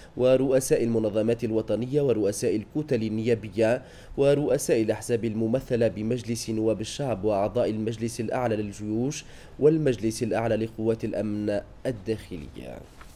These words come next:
في منوبة واستعدادا لموسم الحج لهذا العام انطلقت اليوم الدروس الدينية التوعوية من أجل تهيئة الحاج على جميع المستويات الصحية والن-،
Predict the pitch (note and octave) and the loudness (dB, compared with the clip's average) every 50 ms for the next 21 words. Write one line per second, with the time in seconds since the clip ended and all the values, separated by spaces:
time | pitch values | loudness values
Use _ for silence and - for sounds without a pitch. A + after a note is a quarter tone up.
0 | - - - - - - - - - - - - - - - - - - - - | -20 -18 -18 -18 -18 -20 -20 -20 -20 -20 -20 -20 -20 -20 -20 -20 -20 -20 -20 -20
1 | - - - - - - - - - - - - - - - - - - - - | -20 -20 -20 -20 -20 -20 -20 -20 -20 -20 -20 -20 -20 -20 -20 -20 -20 -20 -20 -20
2 | - - - - - - - - - - E3 E3+ E3+ E3+ D#3 D#3+ D#3+ E3+ F3+ E3+ | -20 -20 -20 -20 -20 -20 -20 -14 -8 -4 -2 0 2 2 4 2 2 2 2 4
3 | C#3 C3+ B2 A#2+ A#2+ B2 B2 - B2+ A#2+ B2 B2+ A2 A#2 A2 A2+ A2 G#2 A2 A2 | 4 6 6 6 4 2 0 0 -2 0 0 0 0 0 0 0 0 0 0 0
4 | A#2 A#2+ A#2 - A#2 A2 A2 G#2+ - B2+ A#2+ A2+ G#2 A2 A2 A2 G#2+ A2 G#2+ A2 | -2 -2 -2 -4 -4 -4 -4 -4 -4 -6 -6 -4 -2 0 0 2 2 2 2 2
5 | A#2+ A#2 A2+ A2 - B2 A#2 A2 G#2 - A#2 A2+ - A2+ G#2+ G#2 A2+ A#2+ A#2+ A#2+ | 2 2 0 0 0 0 0 0 0 -2 -4 -4 -2 -2 -2 0 0 0 0 0
6 | A2+ G#2 G2+ G#2 A2 A2 A#2+ A#2 A#2 - G#2+ G2 A2+ A2 A#2 A#2+ A#2+ A2 A2+ A2 | -2 -4 -4 -4 -2 -2 -2 -4 -4 -6 -6 -4 -4 -2 -2 0 -2 -2 -4 -6
7 | G#2+ - A#2 G#2+ G#2+ G2 G#2 G#2+ A2 A2 G2 G#2 G#2+ A2+ C3 C#3 - - - - | -6 -2 0 0 2 2 0 0 -2 -2 -2 0 2 2 0 0 -4 -12 -20 -20
8 | - - - B2+ B2+ C#3 D#3 - E3 - B2 A#2 A#2+ A2 A2+ - A2+ A2 A2+ A#2 | -20 -10 -4 -2 -2 0 2 0 0 0 0 -2 -4 -2 -2 -2 -2 -2 0 0
9 | A#2 A2 A2+ A2+ A#2+ G#2+ G#2+ - B2 A#2+ B2 C3 D3 C#3+ A#2 G#2+ G#2+ G2+ G#2+ A2 | 0 0 0 -2 -4 -6 -6 -4 -2 -2 0 0 0 -2 0 0 0 -2 -2 -2
10 | G#2 A2+ A#2 A2 G#2+ G#2 A2 A2 - - A#2 G#2+ A2+ A2+ B2 B2+ A2 - - - | -2 0 0 0 0 -2 -4 -6 -4 -2 0 2 2 4 4 2 2 0 -2 -4
11 | F3 F3 - - C3 - - A#2+ A#2 G#2+ G#2 F2+ - G2+ G#2 A#2 A2+ - G#2+ A#2 | -4 -4 -4 -8 -8 -8 -6 -4 -2 0 0 -2 -2 -2 0 0 0 0 0 0
12 | A#2 A2+ | 0 -2